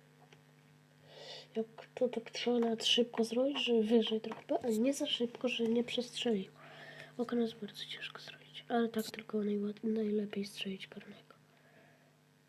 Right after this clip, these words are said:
O, ha, ha. I Walasek.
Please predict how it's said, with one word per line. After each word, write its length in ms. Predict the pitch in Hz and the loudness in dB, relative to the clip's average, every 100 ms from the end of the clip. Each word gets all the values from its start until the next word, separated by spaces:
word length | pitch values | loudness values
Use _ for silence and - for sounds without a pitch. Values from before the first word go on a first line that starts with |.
| _ | _
O, 60 | 277 269 269 269 262 247 | -2 0 2 2 0 -2
ha, 240 | - 240 | -4 -4
ha. 280 | 220 - 233 - - _ _ _ _ - - - _ _ _ _ _ - - - - | -4 -2 -2 -4 -16 _ _ _ _ -20 -20 -20 _ _ _ _ _ -8 -8 -14 -6
I 320 | 220 247 262 226 | -2 0 0 -2
Walasek. 720 | 208 202 208 202 - 247 | -6 -6 -8 -8 -10 -12